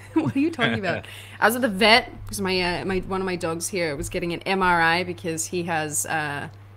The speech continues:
Speaker 1: epilepsy, and
Speaker 2: Mm.
Speaker 1: it's very sad. He's, he's a space cadet, so not in the fun
Speaker 2: Yeah.
Speaker 1: way though. Not in the, like, "Oh, you have that fun friend that, like, you know, buys you nachos at four A M." He's like, he just stares through your soul. It's actually very upsetting. So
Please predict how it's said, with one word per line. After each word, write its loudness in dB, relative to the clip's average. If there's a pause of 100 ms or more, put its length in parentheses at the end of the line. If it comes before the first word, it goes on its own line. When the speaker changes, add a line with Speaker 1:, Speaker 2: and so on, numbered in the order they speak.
(120)
Speaker 1:
epilepsy, -6 (440)
and -6
Speaker 2:
Mm. -10
Speaker 1:
it's -10
very -6
sad. -12
He's, -8 (160)
he's -10
a -10 (160)
space -12
cadet, -8 (100)
so 2 (520)
not 2
in -2
the -2
fun 2
Speaker 2:
Yeah. 2
Speaker 1:
way -2
though. -10 (180)
Not -4
in -2
the, -2
like, -2
"Oh, 0
you -4
have -6
that -4
fun -4
friend -2
that, -2
like, -4
you -6
know, -4
buys -2
you -4
nachos -4
at -6 (100)
four -2
A -2
M." -4
He's -6
like, -4 (600)
he -4
just 0
stares 0
through -4
your -6
soul. -4
It's -4
actually -8
very -8
upsetting. -10
So -12